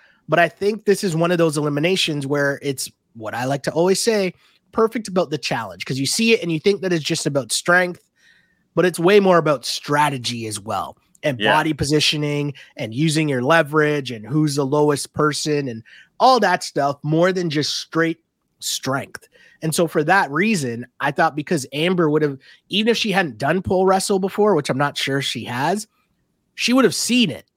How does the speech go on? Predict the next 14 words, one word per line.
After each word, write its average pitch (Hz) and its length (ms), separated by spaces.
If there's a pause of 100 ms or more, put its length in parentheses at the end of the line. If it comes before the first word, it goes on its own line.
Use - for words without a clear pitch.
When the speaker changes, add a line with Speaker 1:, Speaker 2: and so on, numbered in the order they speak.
(720)
Speaker 2:
Yep. 113 360
Speaker 1:
So 185 120
she 226 160
would 185 60
be 190 100
familiar 196 520
with 131 220
it 135 220
and 151 120
how 170 180
you 170 160
go 143 200
about 120 360
it. 82 180